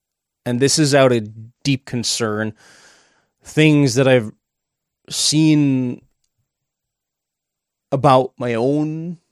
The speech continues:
walk, things that I've, I've wished to sharpen and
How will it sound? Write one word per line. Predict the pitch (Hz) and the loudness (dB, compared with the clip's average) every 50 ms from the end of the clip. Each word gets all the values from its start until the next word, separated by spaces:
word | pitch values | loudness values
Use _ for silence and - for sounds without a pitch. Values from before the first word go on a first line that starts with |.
| _ _ - | _ _ -14
walk, | 143 143 143 147 160 180 185 190 208 - - _ - - - - - - _ _ _ _ _ _ _ _ _ _ _ _ _ _ | -10 -8 -6 -2 0 4 4 4 4 2 0 _ -16 -16 -16 -16 -18 -20 _ _ _ _ _ _ _ _ _ _ _ _ _ _
things | _ - 156 160 160 160 156 147 123 117 | _ 0 0 2 2 2 2 0 2 2
that | 135 143 135 | 2 2 2
I've, | 131 127 123 110 113 - - | 2 2 0 -2 -6 -6 -2
I've | 113 123 123 110 117 | -2 0 0 -2 -2
wished | 120 127 143 139 - - - - - - - - - - - _ _ - | 0 0 0 0 0 -2 -6 -6 -8 -10 -12 -16 -18 -18 -18 _ _ -10
to | - - 139 131 127 127 117 110 - - - | -6 -4 -2 -2 -2 -2 -2 -4 -8 -8 -8
sharpen | - - - - - 151 120 131 139 - 185 180 208 233 - _ _ _ _ _ _ _ _ _ _ _ _ _ _ _ _ _ _ _ - | -6 -4 -2 -2 0 0 -2 -2 -4 -2 -2 -2 -2 -2 -6 _ _ _ _ _ _ _ _ _ _ _ _ _ _ _ _ _ _ _ -2
and | 127 131 135 131 131 131 131 127 120 117 - | 0 2 2 2 2 2 0 0 -2 -4 -10